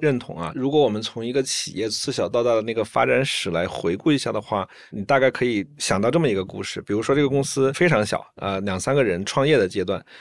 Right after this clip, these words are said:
那实际上它不太需要什么流程制度，因为那个时候就这几个人商量一下决策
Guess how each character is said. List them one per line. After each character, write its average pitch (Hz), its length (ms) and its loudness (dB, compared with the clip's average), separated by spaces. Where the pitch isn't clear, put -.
那 123 240 4
实 - 180 2
际 127 60 8
上 143 140 6
它 139 120 0
不 - 140 -4
太 139 220 2
需 - 160 -2
要 104 120 2
什 92 140 -8
么 90 80 -6
流 90 100 -6
程 92 220 -4
制 92 100 -8
度， 87 140 -4
因 104 80 -2
为 113 80 0
那 120 100 0
个 113 60 0
时 107 140 -2
候 101 80 2
就 110 80 0
这 117 160 2
几 95 160 -8
个 90 80 -2
人 85 200 -2
商 127 200 0
量 123 120 0
一 95 60 -4
下 90 240 -6
决 82 160 -2
策 - 180 -2